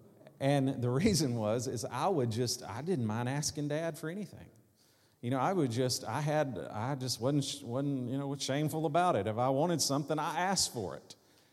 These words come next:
And I would keep asking and keep asking and keep asking, and I would ward him to death. And my brother one time said, you know, this was later in years, my brother said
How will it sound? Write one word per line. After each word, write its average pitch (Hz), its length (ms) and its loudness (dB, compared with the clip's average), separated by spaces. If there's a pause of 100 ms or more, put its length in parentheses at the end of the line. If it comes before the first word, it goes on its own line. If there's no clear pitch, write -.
And 135 160 2
I 156 100 8
would 156 180 4
keep 214 280 6
asking 123 560 2
and 131 120 -2
keep 214 300 8
asking 135 520 0
and 123 100 -2
keep 185 260 -2
asking, 131 540 -2
and 113 160 -4 (360)
I 135 120 0
would 143 160 2
ward 170 260 4
him 165 240 0
to 151 80 -2
death. - 440 -4 (800)
And 139 460 4
my 135 140 6
brother 165 460 6
one 139 240 2
time 135 500 0 (280)
said, 151 540 4 (280)
you 208 100 -2
know, 220 320 -2
this 160 220 -2
was 120 200 -4
later 135 320 2
in 123 120 0
years, 151 260 -2
my 123 120 0
brother 156 300 2
said 127 300 -2